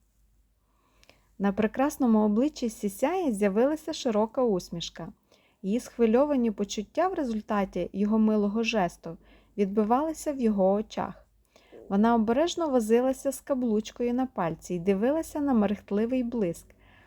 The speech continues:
коли в ній з'являлися невимовні почуття. Гіркота, вдячність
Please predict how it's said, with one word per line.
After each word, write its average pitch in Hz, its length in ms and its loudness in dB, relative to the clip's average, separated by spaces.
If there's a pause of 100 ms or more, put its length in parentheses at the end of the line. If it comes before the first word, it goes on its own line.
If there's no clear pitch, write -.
(120)
коли 208 280 4
в 208 40 4
ній 240 260 4
з'являлися 220 800 0
невимовні 185 640 0
почуття. 190 640 -10 (920)
Гіркота, 220 720 0 (500)
вдячність 226 800 0